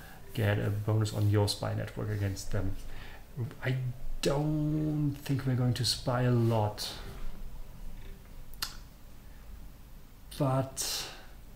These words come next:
I mean, I don't mind them spying on me that much, but quite frankly,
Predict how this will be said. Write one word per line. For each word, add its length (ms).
I 40
mean, 100
I 60
don't 340
mind 440
them 140
spying 380
on 120
me 140
that 260
much, 400
but 160
quite 240
frankly, 540